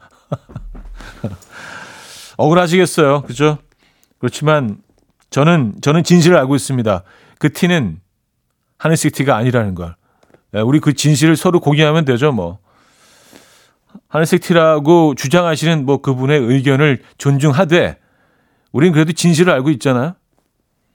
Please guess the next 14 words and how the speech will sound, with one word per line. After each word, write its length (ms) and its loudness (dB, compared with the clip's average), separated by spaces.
<laughs> 1800 -16
너무 160 0
힘줘서 420 2
얘기했나? 400 -4
예, 340 -12
커피 460 -2
선물로 380 -4
보내드릴게요. 680 -6
힘내시고요. 720 -2
엘비스 300 0
코스텔로의 460 2
She, 440 -4
제니퍼 340 -2
허슨의 500 -2